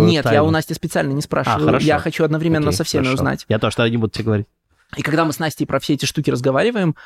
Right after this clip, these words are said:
Speaker 1: а, у нас всегда заданы такие границы, что я говорю, что о них, что я о них знал в пределах Игорь Гром
Speaker 2: Мгм,
Speaker 1: один черточка пятьдесят,
Speaker 2: мгм.
Speaker 1: и никак не спекулирую, что было бы дальше,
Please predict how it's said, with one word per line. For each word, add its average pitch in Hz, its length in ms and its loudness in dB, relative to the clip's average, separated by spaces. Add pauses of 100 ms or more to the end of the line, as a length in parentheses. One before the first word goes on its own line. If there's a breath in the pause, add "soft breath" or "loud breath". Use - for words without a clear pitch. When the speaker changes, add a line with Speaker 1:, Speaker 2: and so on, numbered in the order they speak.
(160 loud breath)
Speaker 1:
а, 131 360 0
у 143 40 2
нас 151 200 0
всегда 147 260 0
заданы 131 380 0
такие 131 260 0
границы, 139 400 0
что 127 720 2 (720)
я 165 180 2
говорю, 160 540 2
что - 240 0
о 165 40 4
них, 151 300 -4
что - 220 -2
я 160 140 4
о 143 60 2
них 143 200 -2
знал 139 400 0 (100)
в 131 380 0
пределах 135 400 0
Игорь 135 180 0
Гром 131 220 0
Speaker 2:
Мгм, - 100 -6
Speaker 1:
один 135 240 4
черточка 175 380 -2
пятьдесят, 196 400 0
Speaker 2:
мгм. - 80 -20 (280 loud breath)
Speaker 1:
и 208 120 2
никак 196 560 0
не 180 80 0
спекулирую, 160 560 2
что - 180 0
было 151 240 6
бы 135 140 2
дальше, 180 580 -2